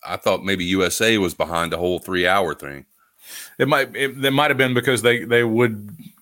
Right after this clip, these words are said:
Speaker 2: there's going to be, I, I think Last and Cornette covered this too. Uh, th-, I think that they would ex-,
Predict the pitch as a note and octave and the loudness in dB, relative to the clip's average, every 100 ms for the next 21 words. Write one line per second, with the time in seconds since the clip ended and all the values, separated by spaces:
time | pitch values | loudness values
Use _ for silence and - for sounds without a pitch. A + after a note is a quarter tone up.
0 | _ C3+ A2+ G#2+ G#2 - A#2 C#3 G#2 C3 | _ -14 -10 -10 -14 -10 2 2 4 4
1 | C#3 B2 A2+ A2+ G#2+ G#2 G2 - _ _ | 4 2 2 2 2 -2 -6 -14 _ _
2 | _ _ _ _ _ A#2 A2 F#2+ A2 G#2+ | _ _ _ _ _ -2 0 0 0 0
3 | A2 - A#2 A2 A2 G#2 - G2+ A2 G#2+ | -2 -6 -8 0 2 2 -2 -8 -4 -2
4 | G#2+ G2 G#2+ G2+ G2+ F#2 - G#2+ F#2+ - | -2 -2 -4 -2 -2 -4 -4 -4 -4 -16
5 | - A#2 A2+ A2 G#2+ G2+ G2+ A#2 A2+ G#2+ | -2 2 4 4 4 2 -2 -8 -4 -2
6 | A2+ B2 B2 A#2 B2 A#2+ B2 G#2+ A2 D#3+ | 0 -2 -2 -8 0 2 2 0 -8 -12
7 | C3 B2 A#2+ A#2 | -10 0 2 2